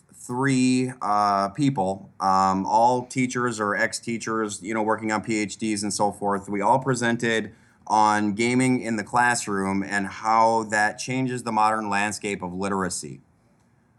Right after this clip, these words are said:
Uh, of course, one of the biggest problems in our day and age with technology being in the forefront is kids just simply don't read anymore.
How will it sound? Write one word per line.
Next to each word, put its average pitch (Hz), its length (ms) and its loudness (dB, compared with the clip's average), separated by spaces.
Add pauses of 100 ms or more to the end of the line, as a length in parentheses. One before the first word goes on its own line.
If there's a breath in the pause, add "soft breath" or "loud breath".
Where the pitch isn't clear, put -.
Uh, 98 140 2
of 95 100 -4
course, 123 340 0
one 120 140 -2
of 113 40 -4
the 104 60 -4
biggest 120 440 -2
problems 113 540 2
in 104 100 -4
our 101 120 -2
day 104 220 0
and 101 100 0
age 101 380 -2
with 98 160 -6
technology 120 640 0
being 104 480 -4
in 107 160 -8
the 101 80 -6
forefront 107 720 -2
is 95 380 -2
kids 127 440 -4
just 107 260 -4
simply 104 300 -2
don't 95 260 -2
read 139 240 0
anymore. 85 520 -2